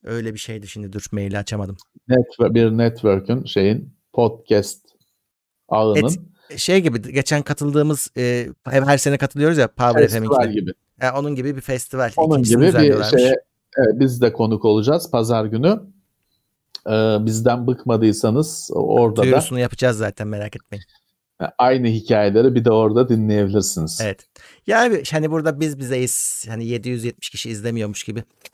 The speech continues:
Speaker 1: Ee, şeyi söyleyelim. Biz bu tip etkinliklerde biraz zorlanıyoruz. Çünkü bi-, bize soru <laughs> soramıyorlar. Yani ya da hep aynı
Speaker 2: Evet.
Speaker 1: şeyleri soruyorlar. Biz zorlanıyoruz biraz.
Speaker 2: Öyle, öyle.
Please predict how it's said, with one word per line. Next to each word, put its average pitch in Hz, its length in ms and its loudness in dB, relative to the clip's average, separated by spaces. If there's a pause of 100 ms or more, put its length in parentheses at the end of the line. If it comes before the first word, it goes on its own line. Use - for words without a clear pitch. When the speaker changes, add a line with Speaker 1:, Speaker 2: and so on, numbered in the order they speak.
(120)
Speaker 1:
Ee, 117 380 -2 (180)
şeyi 180 340 -2
söyleyelim. 147 460 0
Biz 147 180 -10
bu - 40 -6
tip - 140 -16 (120)
etkinliklerde 139 760 -4
biraz 143 220 0
zorlanıyoruz. 120 680 -2
Çünkü 151 300 -4 (120)
bi-, 110 260 -14 (400)
bize 156 220 2
soru 160 280 0
<laughs> - 20 -2
soramıyorlar. - 800 -8 (920)
Yani 151 260 2
ya 160 120 4
da 175 160 2
hep 196 160 0
aynı 160 180 6
Speaker 2:
Evet. 202 120 8
Speaker 1:
şeyleri 123 320 0
soruyorlar. 127 560 0
Biz 165 320 -10
zorlanıyoruz 135 680 2
biraz. 107 260 -10 (1000)
Speaker 2:
Öyle, 240 400 4
öyle. 226 380 4